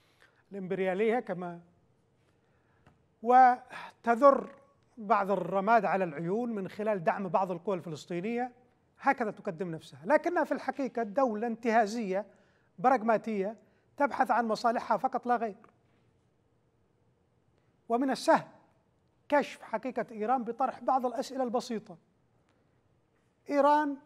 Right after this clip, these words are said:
اليوم أصبحت دولة على حدود إسرائيل من خلال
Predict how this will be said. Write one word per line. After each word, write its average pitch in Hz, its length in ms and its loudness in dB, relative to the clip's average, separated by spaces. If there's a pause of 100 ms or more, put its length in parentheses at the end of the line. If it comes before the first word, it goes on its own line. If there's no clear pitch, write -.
اليوم 262 580 0
أصبحت 208 460 -2
دولة 208 420 0
على 226 320 -2
حدود 233 320 -10
إسرائيل 226 460 -4 (1040)
من 170 100 -12
خلال 190 380 -4